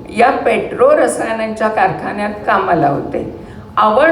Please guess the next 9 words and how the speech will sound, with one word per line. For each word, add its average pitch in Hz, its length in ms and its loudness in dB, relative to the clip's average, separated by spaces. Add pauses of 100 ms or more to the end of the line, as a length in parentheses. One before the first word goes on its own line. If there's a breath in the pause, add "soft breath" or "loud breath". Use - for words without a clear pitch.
(120)
म्हणून 269 340 -4
त्यांनी 214 260 -2
मराठी 196 540 2
विज्ञान 196 480 0
परिषदेचं 208 840 -2
काम 165 340 2
सुरू - 300 0
केलं 185 380 2 (380 loud breath)
आणि 214 200 0